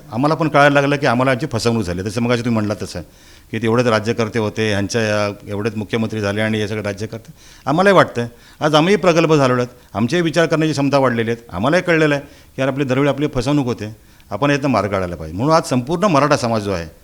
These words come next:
जो बौद्धिकदृष्ट्या आज प्रगल्भ झालेला आहे आणि त्याला कळलं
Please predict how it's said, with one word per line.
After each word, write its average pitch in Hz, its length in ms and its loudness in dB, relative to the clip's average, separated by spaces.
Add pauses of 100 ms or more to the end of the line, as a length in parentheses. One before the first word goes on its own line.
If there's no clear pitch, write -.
(420)
जो 127 180 -2 (280)
बौद्धिकदृष्ट्या 131 800 0
आज 139 60 0
प्रगल्भ 107 360 -2
झालेला 78 260 -8
आहे 73 100 -18 (400)
आणि 117 100 -6
त्याला 139 140 0
कळलं 120 320 0